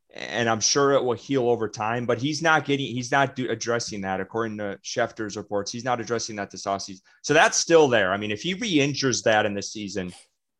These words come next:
I mean, y-, you're, that's looking way down the road, but that's out there still. Then you have a guy coming off shoulder surgery.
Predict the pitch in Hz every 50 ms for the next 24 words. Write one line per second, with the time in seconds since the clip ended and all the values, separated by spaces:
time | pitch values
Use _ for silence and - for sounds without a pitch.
0 | _ _ _ - 107 104 104 104 110 - - 120 120 120 131 131 127 131 131 -
1 | - 113 131 135 131 - - 135 131 127 123 113 110 117 117 117 113 110 107 101
2 | 98 95 101 98 92 87 - - - 117 131 139 135 - 139 123 120 - - 117
3 | 113 - - 123 117 110 107 117 127 139 139 131 120 110 120 120 123 120 120 120
4 | 117 113 107 104 - - 131 131 131 123 117 - 120 113 101 107 107 104